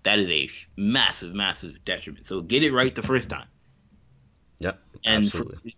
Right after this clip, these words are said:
Speaker 1: the fact that she can't get it right the first time, and Disney doesn't seem to care, it's like they don't really, I, you wonder how much they care about Star Wars.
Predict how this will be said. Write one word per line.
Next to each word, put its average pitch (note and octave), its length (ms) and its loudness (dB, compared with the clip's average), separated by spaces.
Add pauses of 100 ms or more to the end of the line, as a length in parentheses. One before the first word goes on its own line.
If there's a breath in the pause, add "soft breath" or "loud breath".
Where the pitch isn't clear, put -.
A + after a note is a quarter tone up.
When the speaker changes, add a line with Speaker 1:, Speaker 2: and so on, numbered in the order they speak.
(140)
Speaker 1:
the A2+ 100 -6
fact C#3+ 280 2
that A#2 80 -4
she C3 120 -2
can't C3 220 2
get B2+ 120 4
it B2 40 2
right A#2+ 120 0
the G2 60 -8
first B2 260 -4
time, F#2+ 360 0 (220 soft breath)
and F#2 360 -4 (300)
Disney C3 300 6
doesn't A2+ 200 4
seem G#2+ 180 4
to F2 40 0
care, A2 520 2 (260 soft breath)
it's - 120 -8
like A#2+ 180 4
they B2 100 6
don't B2+ 260 4
really, A#2+ 460 0
I, G#2+ 60 2
you G#2+ 340 0
wonder C#3+ 320 4
how C3+ 100 4
much D3 160 -2
they C#3+ 80 4
care C#3+ 160 2
about D3 200 2
Star F#3 200 4
Wars. A2 240 0